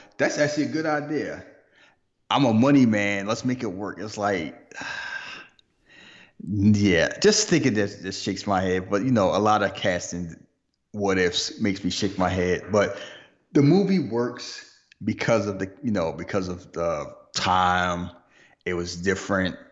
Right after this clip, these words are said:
It was something like, you know, you saw representation. And then, like, you notice when you go see Fast and Furious movies now,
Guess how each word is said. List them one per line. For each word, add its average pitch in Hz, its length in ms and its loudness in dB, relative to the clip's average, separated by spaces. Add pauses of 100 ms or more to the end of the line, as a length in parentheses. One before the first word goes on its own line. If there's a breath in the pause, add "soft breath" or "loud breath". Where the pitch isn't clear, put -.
(120)
It 87 60 -4
was 87 120 -2
something 101 220 -2
like, 95 160 0
you 98 60 -2
know, 92 120 2
you 92 100 0
saw 95 160 2
representation. 92 840 -4
And 117 120 4
then, 139 80 6
like, 127 320 2 (220 loud breath)
you 147 120 4
notice 165 200 2
when 135 100 2
you 127 60 2
go 127 100 2
see 127 160 -2
Fast 113 240 0
and - 60 -14
Furious 107 200 -6
movies 104 380 -6
now, 104 360 -2